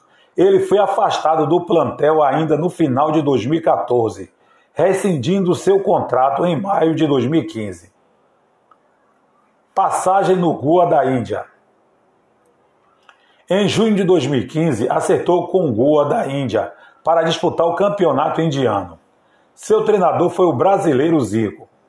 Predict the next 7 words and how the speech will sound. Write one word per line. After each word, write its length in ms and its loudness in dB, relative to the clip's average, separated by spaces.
No 200 0
total, 720 0
Lúcio 400 0
atu-, 420 0
no 200 0
total, 720 0
Lúcio 560 -2